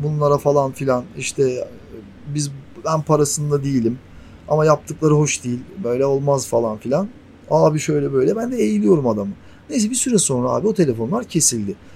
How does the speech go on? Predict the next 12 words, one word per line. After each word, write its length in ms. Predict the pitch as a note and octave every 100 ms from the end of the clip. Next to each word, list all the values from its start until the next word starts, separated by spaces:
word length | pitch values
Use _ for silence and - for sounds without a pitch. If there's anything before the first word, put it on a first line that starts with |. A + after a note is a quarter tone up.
| - E3
Ben 120 | A3+
ama, 240 | B3 C#3 - - - - C#3+
"Abi 220 | F3 F3+
İskender 520 | D#3+ F3+ E3+ F3+ F3+
Bey 160 | F#3 E3+
beni 140 | F3+
aramıyor." 380 | E3+ F3 F3+ E3
falan 220 | E3+ D#3+
gibi 220 | F3+ G3
değil. 260 | F#3+ E3 G#2+ - - - - - - - - - - - - -
Ve 40 |
yani 280 | F4+ D#4+ D#4+